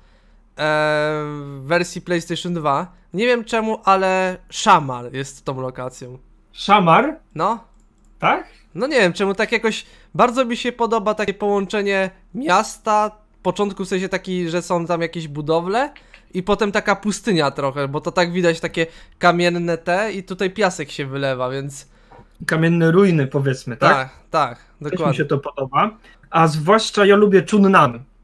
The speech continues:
Speaker 1: O!
Speaker 2: Ten mur chiński, to fajnie to wygląda. W ogóle nawet jeszcze, yy, bo ten główny poziom,
Speaker 1: Mhm.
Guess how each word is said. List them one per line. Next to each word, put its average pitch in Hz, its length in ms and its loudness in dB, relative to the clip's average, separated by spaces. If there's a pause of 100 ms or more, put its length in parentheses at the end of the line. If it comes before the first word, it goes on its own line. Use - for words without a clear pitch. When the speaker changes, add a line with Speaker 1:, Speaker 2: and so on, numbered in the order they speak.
(120)
Speaker 1:
O! 156 440 4 (680)
Speaker 2:
Ten 185 160 4
mur 214 200 8
chiński, 165 460 2
to 151 80 -6
fajnie 190 260 0
to 185 120 -8
wygląda. 170 440 -4
W 135 80 -6
ogóle 170 380 -4 (280)
nawet 165 220 -4
jeszcze, 170 360 -4 (100)
yy, 156 800 4 (320)
bo 165 140 -2
ten 170 220 4
główny 247 320 6
poziom, 185 600 4 (180)
Speaker 1:
Mhm. 175 280 -8